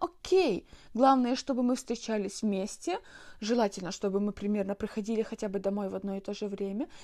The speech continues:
и проводили вы уикенд вместе, и время от времени уезжали в отпуск вместе. Потому что для меня не нужно проводить много времени, потому что,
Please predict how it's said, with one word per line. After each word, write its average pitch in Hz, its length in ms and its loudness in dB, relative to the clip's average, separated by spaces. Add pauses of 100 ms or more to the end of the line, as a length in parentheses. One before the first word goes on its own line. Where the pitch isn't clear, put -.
(160)
и 294 140 6
проводили 226 680 0
вы 208 280 -2
уикенд 226 640 -4
вместе, 214 540 -6 (260)
и 285 100 4
время 311 400 2
от 208 140 -8
времени 214 440 0
уезжали 208 680 -2 (280)
в 202 60 -4
отпуск 202 400 -2
вместе. - 420 -12 (260)
Потому 330 360 4
что 277 180 0
для 233 180 0
меня 262 380 4
не 349 140 2
нужно 269 460 4
проводить 214 920 0 (200)
много 233 440 6
времени, 208 840 2 (500)
потому 247 480 4
что, 185 520 -2